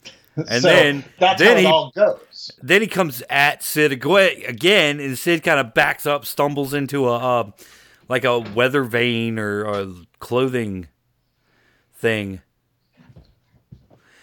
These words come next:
Speaker 1: and then, uh, swings
Speaker 2: Well
Speaker 1: around and hits Batman, and Batman's like, "Oof."
Speaker 2: Yeah.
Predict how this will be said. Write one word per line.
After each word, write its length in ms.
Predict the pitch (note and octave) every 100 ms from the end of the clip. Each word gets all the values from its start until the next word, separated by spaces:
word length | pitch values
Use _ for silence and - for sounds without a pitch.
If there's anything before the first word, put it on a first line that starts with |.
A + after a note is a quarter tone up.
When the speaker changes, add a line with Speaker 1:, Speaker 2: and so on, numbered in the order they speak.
| _ _
Speaker 1:
and 260 | G2+ G#2 G#2
then, 300 | A2+ G#2+ A2
uh, 320 | G#2+ G2+ F#2+ - _ _ _
swings 460 | - - C3+ C#3 A#2
Speaker 2:
Well 80 | G#2+
Speaker 1:
around 340 | G#2+ A2+ A#2
and 100 | A2 G2
hits 180 | B2
Batman, 540 | - B2 G#2 A#2 G#2+ A2
and 60 | A2
Batman's 320 | A#2 B2 G#2
like, 140 | G#2 -
"Oof." 580 | F#3+ F#3 A#2+ - - - _ _ _ _ _
Speaker 2:
Yeah. 260 | D3 C#3+ -